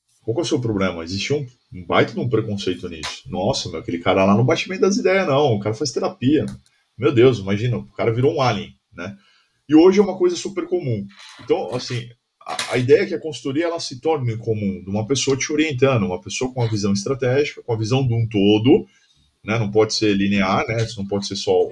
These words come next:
unilateral. Vou, vai receber orientação pra encurtar o teu caminho, tá? Então, cara, tem muita coisa, tá? É, tem muita coisa pra rolar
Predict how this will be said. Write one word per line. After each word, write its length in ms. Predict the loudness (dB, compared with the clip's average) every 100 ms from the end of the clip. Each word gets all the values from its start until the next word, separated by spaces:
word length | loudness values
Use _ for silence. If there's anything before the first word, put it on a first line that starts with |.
| -4 -10 -8
unilateral. 800 | -6 -6 -6 -2 2 2 2 -4 -20 -20 _ _
Vou, 380 | 0 0 0 2
vai 160 | 6
receber 380 | 6 4 4 6
orientação 520 | 8 6 2 0 -2
pra 160 | -2 -2
encurtar 300 | -2 -2 2
o 80 | 2
teu 120 | 0
caminho, 440 | -2 -4 -4 -4 _ _ -14
tá? 200 | -14 -16 _ _ _ _ _ _ -10
Então, 420 | 0 0 0 -4 -18 _
cara, 360 | 0 0 0 -6 _
tem 360 | 2 2 0 -14 _ _ _
muita 600 | -2 0 2 0 -2 -2
coisa, 400 | -4 -4 -6 -6 -16 _ _ _ _ _ _ _ _ -4
tá? 320 | 0 0 -2 -16 _ _
É, 880 | -2 2 4 4 2 0 -2 -6 -12 -8
tem 180 | 2 4
muita 440 | 6 6 4 0
coisa 440 | 0 0 0 -2 -6 -10 _ _ _ -4
pra 160 | 0 0
rolar 560 | 0 4 4 6 0